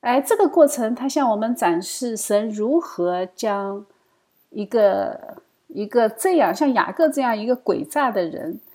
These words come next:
带领他走成圣的道路。所以不怕你坏，不怕你傻啊，因为在神一切都有可能。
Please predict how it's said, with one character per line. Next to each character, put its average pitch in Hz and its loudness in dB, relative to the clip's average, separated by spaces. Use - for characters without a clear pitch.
带 233 6
领 175 0
他 214 -6
走 160 -4
成 165 -8
圣 175 -4
的 151 -8
道 156 -10
路。 - -18
所 - 2
以 302 6
不 240 -4
怕 269 -2
你 170 -4
坏， - 0
不 208 -6
怕 214 -2
你 175 -2
傻 - -4
啊， - -12
因 233 -4
为 220 -6
在 226 0
神 185 -4
一 202 -14
切 196 -8
都 180 -6
有 190 -10
可 - -14
能。 - -18